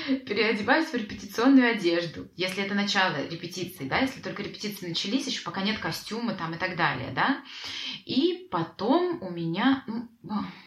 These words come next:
меня сби-, сбила вот эта тема щас. Сколько времени я трачу на игру? А когда я репетирую, играю ли я?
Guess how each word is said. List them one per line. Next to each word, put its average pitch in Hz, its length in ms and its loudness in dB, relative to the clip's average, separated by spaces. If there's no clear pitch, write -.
меня 226 200 8
сби-, 233 320 0
сбила 220 320 2
вот 208 120 -2
эта 214 160 -4
тема 170 360 -2
щас. 165 440 -4
Сколько - 320 -6
времени 254 380 4
я 190 80 -2
трачу 214 400 -2
на 214 120 0
игру? 185 440 -4
А - 60 -6
когда 202 220 -4
я 233 40 0
репетирую, 233 760 -2
играю 262 560 0
ли 320 120 -2
я? 208 500 0